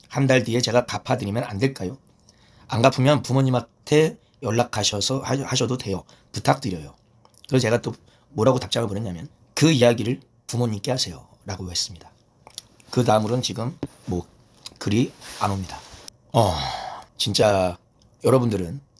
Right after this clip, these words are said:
절대 하지 마시길 바랍니다. 토토. 그게 뭐냐면 스포츠 토토도 있고 뭐 하는데 뭐, 뭐냐, 스포츠 게임에, 아, 스포츠 경기에 그 점수 스코어를 맞추거나 승리팀을 맞춰서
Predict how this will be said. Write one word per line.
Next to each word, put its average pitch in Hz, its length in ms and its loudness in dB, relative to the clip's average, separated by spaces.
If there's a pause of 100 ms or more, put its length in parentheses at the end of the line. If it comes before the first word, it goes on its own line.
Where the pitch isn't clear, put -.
(140)
절대 - 520 -6 (440)
하지 120 240 0
마시길 92 320 0
바랍니다. 80 480 -12 (880)
토토. - 360 0 (520)
그게 147 340 6
뭐냐면 117 580 0
스포츠 - 340 -4
토토도 147 300 -2
있고 135 120 0
뭐 104 160 2
하는데 107 420 2
뭐, 85 460 -4 (580)
뭐냐, 92 300 -2 (160)
스포츠 - 500 4
게임에, 131 520 2
아, 101 80 -2
스포츠 - 440 2
경기에 107 500 0 (420)
그 101 220 0
점수 123 260 0
스코어를 190 320 2
맞추거나 98 360 -2
승리팀을 180 420 2
맞춰서 98 500 0